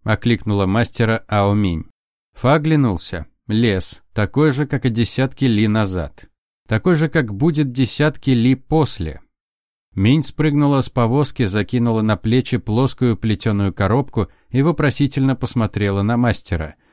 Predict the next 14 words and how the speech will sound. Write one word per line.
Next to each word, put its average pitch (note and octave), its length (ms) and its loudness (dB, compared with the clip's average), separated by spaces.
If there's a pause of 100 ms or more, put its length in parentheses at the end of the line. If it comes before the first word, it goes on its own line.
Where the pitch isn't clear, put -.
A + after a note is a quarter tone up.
(120)
В - 120 -16
коробку E3 400 2
семья C3+ 560 0
Ао B2+ 320 2
положила A#2 500 0
подарки B2 540 0
для A#2 200 0
жителей G#2 420 -2
деревни, F#2 760 0
только F3 280 -2
самое C#3 380 2
необходимое A#2 800 0
и - 160 -4
полезное. D#2 720 -4